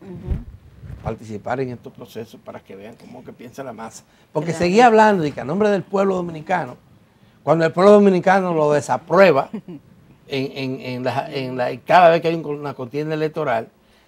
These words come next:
Speaker 2: eso, eso, eso es ridículo, Milicen.
Speaker 1: Claro,
Speaker 2: Eso es,
Speaker 1: totalmente
Speaker 2: eso es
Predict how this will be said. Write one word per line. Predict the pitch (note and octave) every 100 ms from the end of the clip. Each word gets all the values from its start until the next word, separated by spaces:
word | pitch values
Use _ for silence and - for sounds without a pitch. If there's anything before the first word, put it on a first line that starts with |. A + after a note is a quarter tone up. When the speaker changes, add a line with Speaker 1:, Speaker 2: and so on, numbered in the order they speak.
| -
Speaker 2:
eso, | - D3
eso, | - - -
eso | - A2 G#2+ A#2
es | A#2+
ridículo, | C#3 A#3 A#3+ D4 D#4 C#4+ G3+
Milicen. | C#3 A#2 G#2+ G#2+ E3+
Speaker 1:
Claro, | E3+ D#3 E3
Speaker 2:
Eso | E3 F3 - D3 G#3
es, | A3 G#3+
Speaker 1:
totalmente | - F#3+
Speaker 2:
eso | F3 G#3+
es | A3 A3+